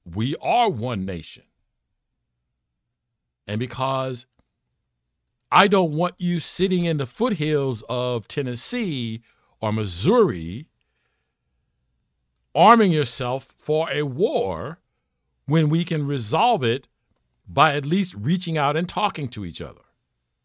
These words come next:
If I ignore you, if I do things that you don't like without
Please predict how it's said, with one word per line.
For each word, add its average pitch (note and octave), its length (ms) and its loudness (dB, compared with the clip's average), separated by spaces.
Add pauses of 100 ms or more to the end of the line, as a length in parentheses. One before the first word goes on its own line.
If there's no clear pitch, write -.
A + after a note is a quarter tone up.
(1300)
If D#3+ 180 0
I E3+ 180 4
ignore D3 500 0
you, E2 480 -10 (760)
if C3 160 -4
I C#3 160 0
do G3 360 -2
things C#3+ 640 -6 (420)
that A#2 260 -4
you E3+ 160 2
don't E3 240 2
like G2+ 520 -8 (360)
without C#3+ 500 -4